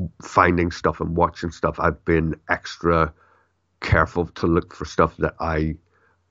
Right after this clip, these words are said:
know will be of interest, whether good or bad, you know, something that will provoke a response rather than just grabbing one of twenty things because it's contemporary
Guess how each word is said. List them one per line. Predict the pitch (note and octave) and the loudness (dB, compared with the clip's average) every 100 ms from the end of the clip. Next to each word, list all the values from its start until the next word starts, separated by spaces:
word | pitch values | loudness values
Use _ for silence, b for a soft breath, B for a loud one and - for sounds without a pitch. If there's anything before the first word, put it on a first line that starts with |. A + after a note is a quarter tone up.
| _ | _
know | E2+ F2+ F2 E2+ | -2 2 6 6
will | F2 F2 F2 | 6 2 0
be | E2 E2+ E2 E2+ D#2+ _ - | 2 2 4 2 -2 _ -2
of | E2 E2 | 2 2
interest, | E2+ E2 F2+ E2+ E2 - - B B _ _ | 2 2 4 4 2 -6 -20 B B _ _
whether | E2+ E2 G2 E2 E2+ | -4 4 4 6 4
good | D#2 D#2+ D#2+ | 2 0 0
or | - D#2+ | 0 0
bad, | D#2 D#2+ D#2 D2+ D2+ | 0 0 0 -2 -4
you | - | -2
know, | D#2 | -2
something | D2+ - F2 E2 E2 E2 | 0 0 0 0 0 2
that | F2+ D#2 | 0 0
will | D#2+ D#2+ | -2 -2
provoke | D#2 F#2 D#2 D#2+ D#2 - - _ _ _ - _ | 0 0 2 2 -2 -4 -18 _ _ _ -20 _
a | F#2+ | 2
response | D#2 - - C#2+ B1+ - | 2 -2 -4 -4 -4 -8
rather | F#2+ F2+ E2+ F2 | 0 2 2 0
than | D2+ E2 D#2 D#2 | -2 -2 -2 -4
just | - E2 D2+ - - _ | -4 -4 -4 -8 -20 _
grabbing | - A#2 F#2 E2 D#2 D#2+ D#2+ D#2+ - B B - | -4 2 4 4 2 -2 -2 -6 -10 B B -10
one | F#2 F2+ F2 E2+ | -4 0 2 2
of | D#2 - | -2 -6
twenty | - F#2+ E2 - | 2 2 2 -6
things | F2 F#2+ E2+ E2 D#2+ | -6 -2 0 -2 -4
because | - E2 - F2 E2 D#2 - - | -6 -6 -2 0 0 0 -8 -8
it's | F2+ - | -8 -6
contemporary | - E2 - D#2+ E2 D#2 D#2+ D#2 | -6 -4 -2 -2 0 2 2 2